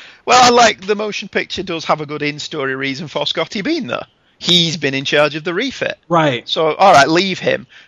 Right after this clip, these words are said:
Speaker 1: But Sulu's off got his own command. He's not hung around for three years while they refitted the Enterprise.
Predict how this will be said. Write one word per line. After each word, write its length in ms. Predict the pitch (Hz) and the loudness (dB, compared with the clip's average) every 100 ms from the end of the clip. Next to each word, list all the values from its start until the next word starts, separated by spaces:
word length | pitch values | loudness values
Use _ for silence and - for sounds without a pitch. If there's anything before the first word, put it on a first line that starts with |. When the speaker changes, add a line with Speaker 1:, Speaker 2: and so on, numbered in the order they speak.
| - | -4
Speaker 1:
But 280 | 190 185 - | -2 -2 -6
Sulu's 500 | - - 240 233 208 | -6 -6 -4 -6 -2
off 160 | 190 - | -4 -2
got 160 | 185 185 | -2 -2
his 160 | 175 | -2
own 140 | 175 170 | -6 -4
command. 340 | 170 147 131 | 0 0 0
He's 100 | 147 | -4
not 140 | 175 | -4
hung 220 | - 180 170 | -4 -6 0
around 240 | 160 170 | 0 0
for 80 | - | -6
three 300 | - 156 143 | -10 -8 -4
years 300 | 135 135 127 | -4 -4 -2
while 120 | 131 | -2
they 80 | 131 | -4
refitted 460 | 131 123 135 - | -10 -8 -10 -6
the 100 | 127 | -4
Enterprise. 560 | 120 117 - 123 120 | -4 -4 -8 -6 -6